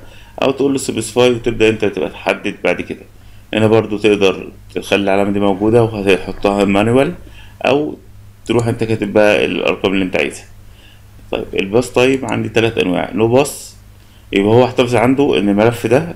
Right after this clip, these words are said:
جم-، معاه في نفس الفولدر، مفيش أي مسار هيحتفظ بيه. يعني لما يجي يفتح هيروح شايف الملف اللي جنبيه اللي موجود اسمه نيو بلوك ويستدعيه.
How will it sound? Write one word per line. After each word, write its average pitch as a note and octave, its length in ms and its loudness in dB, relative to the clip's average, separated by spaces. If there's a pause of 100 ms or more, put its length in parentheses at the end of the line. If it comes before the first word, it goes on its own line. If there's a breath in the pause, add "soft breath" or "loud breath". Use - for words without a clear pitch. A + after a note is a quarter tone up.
(120)
جم-، G2+ 280 0
معاه G#2 140 2
في A#2 140 -6
نفس A2+ 160 -4
الفولدر، F2+ 420 -2 (160)
مفيش - 580 -8
أي G#2+ 220 0
مسار G#2+ 420 -2
هيحتفظ F#2+ 380 -4
بيه. D#2+ 180 -6 (840 soft breath)
يعني F#2 240 0
لما F#2+ 260 0
يجي G#2 480 0
يفتح D3+ 380 -2 (400)
هيروح G2+ 500 0 (360)
شايف A#2 300 2
الملف G#2 300 -2
اللي G2+ 120 0
جنبيه F#2+ 440 0
اللي F2 160 -2
موجود G2 260 0
اسمه G#2+ 280 0
نيو G#2+ 240 2
بلوك C3 400 0
ويستدعيه. E2 460 -4